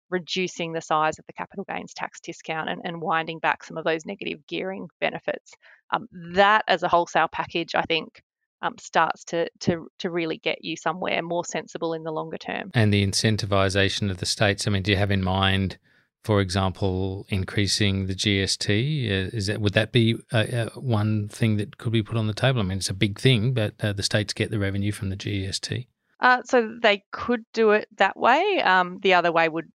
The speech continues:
Speaker 1: just be to finance, um, additional payments conditional on certain amounts of supply being added in, in certain areas. Um, so something along the lines of the national competition policy payments.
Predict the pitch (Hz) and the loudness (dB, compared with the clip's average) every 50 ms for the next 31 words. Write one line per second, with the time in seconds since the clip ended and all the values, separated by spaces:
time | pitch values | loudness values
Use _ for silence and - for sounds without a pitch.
0 | _ - 160 156 - - - 160 156 151 - - 156 151 160 - - - - - | _ 0 0 0 0 -4 -6 -6 -6 -6 -4 -4 -4 -2 -2 -2 -4 -4 -6 -12
1 | - - - - _ - - - - - - 170 170 - - 170 - - - 170 | -20 -20 -20 -10 _ -4 -2 -2 -2 -4 -6 -6 -6 -6 -6 -6 -6 -2 -2 -2
2 | 170 170 170 170 - - - - 214 - - - - - - 175 165 196 214 - | 0 -2 -4 -6 -8 -10 -12 -12 -12 -10 -8 -8 -8 -6 -6 -6 -6 -6 -8 -4
3 | - - 175 170 170 170 - 175 - _ _ _ _ _ _ _ _ _ - - | 2 4 4 4 4 2 -2 -10 -14 _ _ _ _ _ _ _ _ _ -20 -6
4 | - 180 165 - - 170 165 175 175 - 175 175 165 165 - - - 180 165 - | -2 -2 -2 -2 -4 -8 -10 -10 -8 -6 -4 -2 0 -2 -2 -2 -6 -8 -8 -8
5 | 175 - - 170 165 160 165 165 170 165 165 165 165 160 170 165 170 170 165 165 | -10 -2 0 2 2 4 2 0 0 -2 -4 -2 -2 0 0 0 0 -2 -4 -6
6 | 165 - - - 165 - - 180 165 - 170 165 165 170 175 165 - 175 - - | -8 -8 -8 -10 -10 -6 -4 -2 -2 -2 -2 -2 -2 -2 -2 -2 -4 -6 -8 -10
7 | 190 - - - 165 170 - - 214 202 - 190 - 175 175 170 170 170 170 170 | -12 -12 -6 -4 -4 -4 -2 0 0 2 2 2 2 0 0 0 0 0 0 0
8 | 160 170 175 170 175 180 170 165 170 165 165 _ _ _ _ _ _ _ - - | -2 0 0 2 2 0 0 -4 -6 -8 -10 _ _ _ _ _ _ _ -20 -20
9 | _ _ _ 185 175 170 175 - - - - 180 170 185 - 226 220 - 226 208 | _ _ _ -6 -4 -4 -6 -8 -10 -8 -6 -6 -6 -2 -2 0 2 2 2 2
10 | - 214 196 196 - - 202 - - 185 185 185 185 190 185 - _ - | 4 4 4 4 2 -2 -4 -2 0 0 2 2 0 -2 -4 -6 _ -20